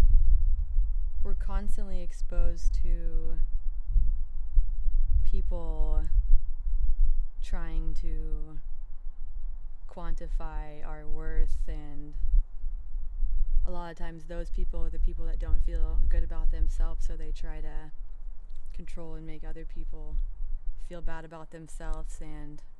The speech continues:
just a lot of pressure to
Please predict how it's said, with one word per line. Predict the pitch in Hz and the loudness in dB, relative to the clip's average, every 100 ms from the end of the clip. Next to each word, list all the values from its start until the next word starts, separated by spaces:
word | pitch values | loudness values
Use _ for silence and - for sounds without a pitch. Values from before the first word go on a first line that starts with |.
| - - - - - - - - - - - - - - - - | -20 -14 -14 -14 -18 -20 -20 -16 -14 -14 -12 -14 -14 -14 -16 -16
just | 185 196 | -18 -18
a | |
lot | 180 180 | -16 -16
of | 175 170 - - | -16 -18 -18 -16
pressure | - 175 185 190 175 165 | -14 -16 -18 -18 -18 -18
to | - 175 165 160 160 - | -18 -20 -18 -20 -20 -20